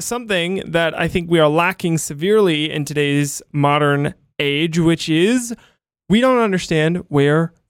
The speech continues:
freedom actually comes from. So my theological wrap-up today is I wanna discuss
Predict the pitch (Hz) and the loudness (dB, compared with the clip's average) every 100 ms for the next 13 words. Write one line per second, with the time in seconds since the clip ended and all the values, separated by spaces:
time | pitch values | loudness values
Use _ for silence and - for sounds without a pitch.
0 | - 143 127 123 143 - 127 127 - 135 | 0 2 2 0 -2 -8 -6 -6 -4 -2
1 | 143 151 - _ - 226 220 190 139 - | 0 -2 -6 _ -2 -2 -2 -2 -4 -4
2 | 143 143 151 165 156 147 147 143 135 131 | -6 -6 0 0 2 0 -2 0 0 0
3 | 135 127 - 147 160 160 160 139 151 160 | -2 -4 -4 -2 -2 -2 -4 -2 0 0
4 | 151 143 - - 135 139 | 0 -2 -4 -4 -2 -2